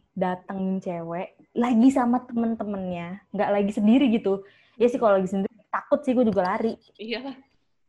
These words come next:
Speaker 2: Awkward lah,
Speaker 1: Terus
Speaker 2: gila,
Speaker 1: kayak
Speaker 2: takut
Speaker 1: dengan
Speaker 2: ya.
Speaker 1: sopannya kayak, "Permisi," gitu kan, walaupun dikirain sales awalnya.
Speaker 2: <laughs>
Speaker 1: Mau
Speaker 2: Iya,
Speaker 1: ngajak
Speaker 2: kasihan
Speaker 1: kenalan. Terus dia minta line kan, kalau nggak salah.
Speaker 2: Dia minta line, dia waktu itu minta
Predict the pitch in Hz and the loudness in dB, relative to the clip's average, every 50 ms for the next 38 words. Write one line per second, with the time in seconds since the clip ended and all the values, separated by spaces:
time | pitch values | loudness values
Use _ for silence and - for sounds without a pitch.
0 | _ _ _ - - - 339 320 - 285 - - 262 - - - - - 247 262 | _ _ _ -16 -12 -10 -8 -2 -2 -2 -2 -2 -6 -8 -8 -12 -12 -12 -12 -14
1 | 233 220 202 - 359 - 240 226 - - - - 214 214 214 202 - - 233 196 | -14 -12 -4 -4 -4 -4 -4 -10 -10 -10 -10 -10 -12 -16 -16 -18 -18 -12 0 2
2 | 226 226 - 240 240 233 247 226 - - 233 226 226 226 226 240 254 262 - 220 | 2 2 2 0 -12 -12 -12 -14 -10 -6 -6 -6 -6 -6 -8 -8 -8 -10 -10 -12
3 | 202 - _ _ _ _ _ _ _ _ _ _ _ _ - 226 220 220 226 233 | -12 -12 _ _ _ _ _ _ _ _ _ _ _ _ -12 -10 -6 -4 -2 -2
4 | 233 226 233 - - 254 247 247 247 247 247 247 254 247 247 247 240 214 196 185 | -2 -4 -6 -10 -8 -6 -4 -2 -2 -2 -2 -2 -2 -4 -4 -6 -4 -4 -4 -4
5 | 185 190 190 190 185 185 202 190 175 - 202 185 185 - - 190 185 180 - 202 | -4 -4 -4 -4 -4 -2 -2 -4 -2 -4 -4 -4 -4 -4 -6 -6 -8 -8 -10 -10
6 | 185 185 185 196 202 202 - 190 185 185 180 - 427 - 175 175 180 - 185 196 | -10 -6 -6 -8 -8 -8 -10 -10 -10 -8 -2 -2 -2 -2 -2 -6 -8 -8 -10 -8
7 | 214 269 - - - - 415 - - - - _ _ - - _ _ _ - 254 | -10 -10 -12 -12 -12 -14 -14 -14 -12 -16 -16 _ _ -20 -20 _ _ _ -4 0
8 | 269 269 269 262 240 262 269 - - 269 262 262 269 269 269 269 269 285 285 294 | 2 2 4 4 2 2 0 -2 -2 -2 -2 -2 -2 -4 -6 -8 -8 -10 -10 -12
9 | 294 285 269 214 180 175 190 208 285 285 349 370 381 359 285 277 233 240 277 285 | -14 -12 -12 -12 -12 -14 -8 -6 -2 0 0 0 0 0 0 2 2 2 2 2
10 | 254 226 196 190 185 190 185 185 180 180 180 180 180 170 175 175 196 254 285 302 | 2 2 0 -2 -4 -4 -4 -6 -6 -6 -8 -8 -10 -10 -10 -6 -4 -2 -2 -2
11 | 302 277 269 247 226 214 196 180 180 180 185 190 196 202 208 220 220 208 - 156 | -2 -4 -4 -8 -8 -6 -8 -8 -10 -10 -14 -16 -14 -12 -12 -12 -12 -14 -16 -16
12 | 208 220 214 190 202 _ 175 | -16 -16 -16 -18 -18 _ -16